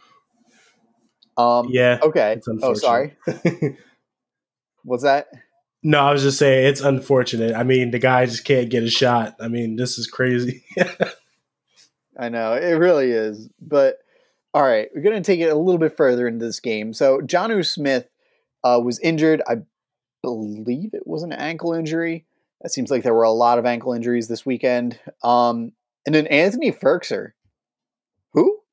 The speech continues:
Speaker 1: Anthony Firkser? Uh, he goes off. I think he has over a hundred yards. And, I mean, Jonnu Smith's injury is not expected to be very serious,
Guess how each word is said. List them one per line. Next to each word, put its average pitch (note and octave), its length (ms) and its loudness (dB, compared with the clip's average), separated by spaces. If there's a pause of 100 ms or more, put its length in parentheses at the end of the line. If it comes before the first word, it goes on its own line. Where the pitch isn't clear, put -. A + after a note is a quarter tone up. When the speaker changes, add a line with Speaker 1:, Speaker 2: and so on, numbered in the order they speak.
Speaker 1:
Anthony C#3+ 340 -2
Firkser? C3 440 -2 (460)
Uh, B2 220 2
he F3+ 220 -2
goes F3+ 280 2
off. C3+ 260 2
I C3 80 0
think F3 160 -8
he F#3 80 -2
has D3+ 180 2
over D3+ 240 2
a B2+ 40 4
hundred F#3 360 -2
yards. A#2+ 520 0 (800)
And, C3 580 2 (160)
I B2+ 100 -2
mean, E3 180 -6
Jonnu A#3+ 300 0
Smith's E3 360 -4
injury C3 380 -2
is A#2+ 100 -4
not B2+ 340 -4 (400)
expected C3+ 540 -2
to A#2 60 -12
be B2 120 -2
very A2+ 240 0
serious, F3+ 640 0